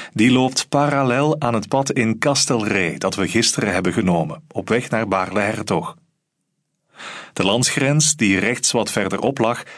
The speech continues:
vormt hier de noordgrens van een groot natuurgebied in de deelgemeente Wortel van de stad Hoogstraten. Omdat dit natuurgebied in Wortel en Merksplas om meerdere redenen merkwaardig is,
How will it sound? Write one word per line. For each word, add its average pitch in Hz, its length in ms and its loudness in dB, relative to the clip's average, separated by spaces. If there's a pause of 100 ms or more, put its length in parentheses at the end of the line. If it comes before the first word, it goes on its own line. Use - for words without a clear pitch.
(160)
vormt 117 380 0
hier 151 220 4
de 127 100 2
noordgrens 139 720 2
van 123 100 0
een 98 120 2
groot 117 280 -2
natuurgebied 113 760 2
in 139 140 0
de 101 80 2
deelgemeente 98 640 0
Wortel 135 500 2
van 120 140 -2
de 110 60 2
stad 90 260 0
Hoogstraten. 101 880 -2 (1200)
Omdat 98 380 2
dit 123 280 2
natuurgebied 120 800 2
in 101 180 0
Wortel 123 400 2
en 104 100 2
Merksplas 104 680 0
om 92 240 -2
meerdere 127 520 2
redenen 104 560 0
merkwaardig 107 640 -2
is, 92 280 0